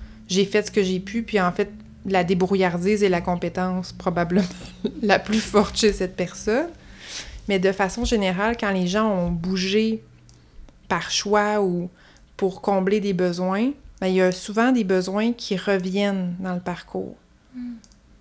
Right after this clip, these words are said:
Speaker 1: Ça, c'est difficile de, de prendre conscience de ce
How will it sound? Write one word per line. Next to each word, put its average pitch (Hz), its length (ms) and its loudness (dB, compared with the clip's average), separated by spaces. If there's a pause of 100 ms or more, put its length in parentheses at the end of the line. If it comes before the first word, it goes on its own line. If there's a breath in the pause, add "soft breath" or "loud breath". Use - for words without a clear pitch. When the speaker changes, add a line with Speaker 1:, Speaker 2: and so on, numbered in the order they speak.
(540)
Speaker 1:
Ça, - 200 0
c'est 226 180 0
difficile 180 840 2 (140)
de, 175 480 2 (280)
de 185 100 2
prendre 196 300 -2
conscience 196 540 -2
de 180 120 -2
ce 180 120 -10